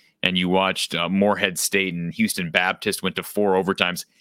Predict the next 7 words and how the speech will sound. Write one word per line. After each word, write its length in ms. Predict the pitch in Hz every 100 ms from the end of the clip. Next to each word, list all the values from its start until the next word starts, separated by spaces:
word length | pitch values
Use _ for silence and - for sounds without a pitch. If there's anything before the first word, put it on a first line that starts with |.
| _ -
It 120 | 135
is 160 | 104
March, 460 | 90 95 101 85 -
folks, 480 | - 87 90 - -
and 360 | 98 92 92
Caitlin 380 | - 123 98 98
Clark, 500 | 92 117 113 117 -